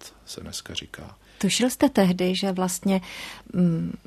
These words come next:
Speaker 2: přichází chvíle, že bude co fotit, koho fotit, že vlastně budete mít možnost fotit dějiny, dějinné události?
Speaker 1: Vůbec ne. Vůbec ne. Já si pamatuju, že jednou, když mě odvezli, eh, z Lán, kde jsem se snažil fotografovat, když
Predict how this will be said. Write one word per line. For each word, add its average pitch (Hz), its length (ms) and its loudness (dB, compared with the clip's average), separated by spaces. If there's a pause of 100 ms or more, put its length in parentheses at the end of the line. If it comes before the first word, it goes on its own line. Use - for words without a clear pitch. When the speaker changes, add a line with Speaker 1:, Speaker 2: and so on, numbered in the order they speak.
(320)
Speaker 2:
přichází 196 560 2
chvíle, 165 500 0
že 170 100 0
bude 165 220 0
co 165 200 2
fotit, 156 540 -4
koho 170 300 0
fotit, 156 540 -2
že 170 300 2
vlastně 165 360 4
budete 175 300 4
mít 170 320 4
možnost 156 540 4
fotit 151 520 -2
dějiny, 190 600 4 (140)
dějinné 156 400 4
události? 196 720 -2
Speaker 1:
Vůbec 101 460 0
ne. 87 180 -10 (380)
Vůbec 98 360 -2
ne. 87 80 -6
Já 107 120 -4
si 151 120 2
pamatuju, 120 400 2
že 113 80 2
jednou, 107 200 2
když 101 180 0
mě 110 80 -2
odvezli, 104 640 0
eh, - 20 -8 (360)
z 87 160 -6
Lán, 90 340 -2
kde 92 140 -2
jsem 92 240 -2
se - 120 -2
snažil 92 300 -4
fotografovat, 92 640 -6
když 98 140 -6